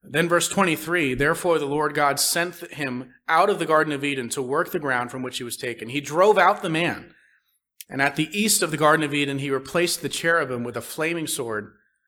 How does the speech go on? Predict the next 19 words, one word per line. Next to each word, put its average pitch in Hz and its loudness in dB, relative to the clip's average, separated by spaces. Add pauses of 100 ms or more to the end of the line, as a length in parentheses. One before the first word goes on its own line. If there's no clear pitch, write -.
(240)
that - -4
turned 151 0
everywhere 135 -2
to 113 -6
guard 123 -2
the 131 -8
way 117 -4
of 107 -6
the 110 -10
tree 117 -8
of 101 -10
life." 90 -14 (800)
This 143 -4
was 143 -2
the 131 -10
punishment 123 -6
for 131 -12
Eve's 117 -10 (680)
sin. 107 -6